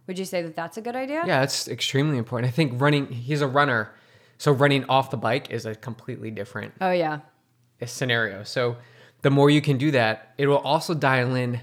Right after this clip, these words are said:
Speaker 2: how you're fitting on the bike. So you jump on your bike and you ride for an hour, and then you go for a run, you may not feel so great. And it could be because of your fitness, but it could also be because of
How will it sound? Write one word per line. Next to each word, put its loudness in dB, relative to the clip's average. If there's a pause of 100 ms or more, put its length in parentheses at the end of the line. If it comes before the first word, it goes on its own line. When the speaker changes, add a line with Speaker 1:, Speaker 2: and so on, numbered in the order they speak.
Speaker 2:
how 0
you're 2
fitting 0
on -4
the -8
bike. -6
So -2 (640)
you -4
jump 4
on 6
your 2
bike 4
and -2
you -2
ride 2
for 0
an 0
hour, 2 (560)
and -4
then -2
you -4
go 0
for -2
a -4
run, -2
you -4
may 0
not 0
feel -2
so -2
great. -4
And -6
it -8
could -4
be -4
because -8
of -8 (460)
your -12
fitness, -4 (320)
but -4
it -4
could -6
also -4
be -6
because -8
of -10